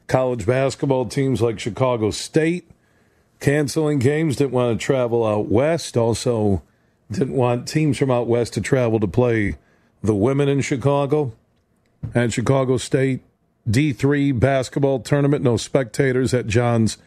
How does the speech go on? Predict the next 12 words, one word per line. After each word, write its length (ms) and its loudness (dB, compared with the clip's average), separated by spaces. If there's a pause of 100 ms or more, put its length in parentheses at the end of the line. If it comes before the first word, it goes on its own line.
(300)
Hopkins 560 0
University 960 0 (600)
this 300 2
weekend. 420 2
That 160 2
began 600 4
on 400 4
Friday. 580 2 (1900)
N 160 2
B 220 2
A 340 0 (420)
telling 580 2